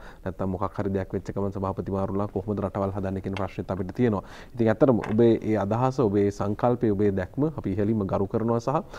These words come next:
අපිට හිතෙනවා ජාතික මෝස්තර මධ්‍යස්ථානය ඉතාමත් හොඳ තැනකට ගෙනියන්න මේ කියන පාර ප්‍රයෝජනවත් වෙයි කියලා. කාලය ප්‍රමාණවත් වෙන්නේ නැත්නම් අපිට කතා බහ නිමා කරන්න සිද්ධ වෙනවා.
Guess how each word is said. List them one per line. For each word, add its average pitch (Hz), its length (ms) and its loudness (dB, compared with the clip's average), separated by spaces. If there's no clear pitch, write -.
අපිට 110 280 0
හිතෙනවා 117 360 6
ජාතික 104 300 4
මෝස්තර 104 300 0
මධ්‍යස්ථානය 98 600 -2
ඉතාමත් 98 340 -4
හොඳ 104 220 0
තැනකට 101 320 -4
ගෙනියන්න 104 420 2
මේ 101 160 0
කියන 104 200 0
පාර 95 320 0
ප්‍රයෝජනවත් 98 520 -2
වෙයි 107 120 2
කියලා. - 200 0
කාලය 101 400 2
ප්‍රමාණවත් 95 480 -4
වෙන්නේ 98 200 -2
නැත්නම් 98 160 -8
අපිට 98 140 -6
කතා - 280 -6
බහ 98 160 -4
නිමා 104 240 0
කරන්න 104 240 0
සිද්ධ 101 220 -2
වෙනවා. 92 220 -2